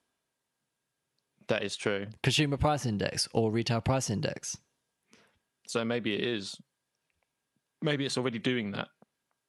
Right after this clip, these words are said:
Speaker 2: No, it, minimum wages. What I'm saying is, is it shouldn't just be minimum wage that is based off consumer price index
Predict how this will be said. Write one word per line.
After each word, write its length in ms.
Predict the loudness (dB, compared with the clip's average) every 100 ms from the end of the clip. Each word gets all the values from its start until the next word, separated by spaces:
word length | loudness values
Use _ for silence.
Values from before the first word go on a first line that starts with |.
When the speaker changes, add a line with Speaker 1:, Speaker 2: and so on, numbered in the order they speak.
| 2
Speaker 2:
No, 220 | 2 2
it, 300 | 0 -4 0
minimum 400 | 2 4 2 2
wages. 560 | 2 2 0 -2 -2 2
What 140 | 2 2
I'm 80 |
saying 400 | 0 2 2 2
is, 240 | 2 0 2
is 300 | 0 0 -4 -8 -20 _ -2
it 180 | 0 2
shouldn't 360 | 2 2 0
just 260 | 2 2 4
be 160 | 4 4
minimum 340 | 4 2 4
wage 280 | 4 2 2
that 100 | 0
is 100 | 2
based 300 | 2 2 0
off 100 | 0
consumer 380 | 0 2 0 2
price 320 | 0 0 0
index 480 | -2 -2 -4 -14